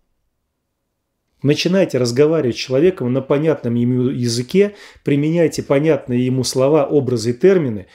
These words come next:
и будет вам счастье. Только с этим посылом можно собрать людей, и только с этим посылом можно начать что-то делать.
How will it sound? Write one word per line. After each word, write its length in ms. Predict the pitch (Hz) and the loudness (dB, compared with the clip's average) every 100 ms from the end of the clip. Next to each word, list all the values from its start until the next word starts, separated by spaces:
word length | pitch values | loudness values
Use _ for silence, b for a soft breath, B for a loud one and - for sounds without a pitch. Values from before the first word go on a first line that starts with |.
| b b | b b
и 120 | 175 156 | -6 -4
будет 380 | 123 185 190 120 | 0 0 0 -4
вам 200 | 117 110 | -6 -4
счастье. 500 | - 131 117 - - | 0 0 0 -8 -2
Только 400 | 170 170 170 160 | 0 2 0 -2
с 220 | - - | -6 -4
этим 400 | 214 196 - 117 | 0 0 0 -8
посылом 560 | 107 120 - 220 151 95 b b b | -4 -6 -2 -2 -2 -4 b b b
можно 340 | 131 139 120 117 | 0 0 0 -4
собрать 460 | 127 113 147 160 | -4 0 0 0
людей, 440 | 117 110 156 185 b b b - | -4 0 0 -2 b b b -10
и 80 | 127 | -2
только 540 | 139 120 - 110 - - | 0 0 -2 -8 -8 -6
с 260 | - - | -4 0
этим 300 | 175 156 113 | 0 0 -4
посылом 500 | 120 117 175 185 120 117 | -6 -4 0 0 0 -4
можно 320 | 120 113 107 | -4 -2 -4
начать 320 | 107 - 147 | -6 0 0
что-то 280 | - 120 117 | 0 -6 -6
делать. 460 | 107 110 90 - | -4 -6 -6 -10